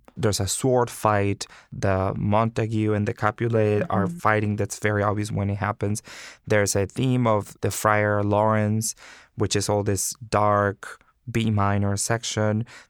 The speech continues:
Speaker 1: There's a love theme that is just absolutely gorgeous. So all these different sections are so clearly depicted and written, and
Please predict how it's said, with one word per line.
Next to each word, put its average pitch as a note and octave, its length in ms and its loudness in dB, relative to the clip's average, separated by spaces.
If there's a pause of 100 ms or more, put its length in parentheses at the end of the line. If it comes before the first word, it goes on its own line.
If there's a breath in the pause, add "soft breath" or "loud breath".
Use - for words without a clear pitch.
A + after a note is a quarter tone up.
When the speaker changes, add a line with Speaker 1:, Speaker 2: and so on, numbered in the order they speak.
Speaker 1:
There's G#2 220 2
a G#2 60 0
love A2 360 2
theme A2 280 0
that G2+ 160 0
is F#2+ 80 -4
just - 260 -4
absolutely A2 520 0
gorgeous. G#2 500 0 (260 loud breath)
So C#3 280 2
all D#3+ 280 2
these F#3+ 220 -2
different F3+ 340 0
sections D#3 440 -2
are A2+ 140 0
so B2+ 460 0
clearly C3 720 0 (140)
depicted G#2+ 720 -4 (320 loud breath)
and B2 280 2
written, A2+ 580 2 (140)
and G#2 360 2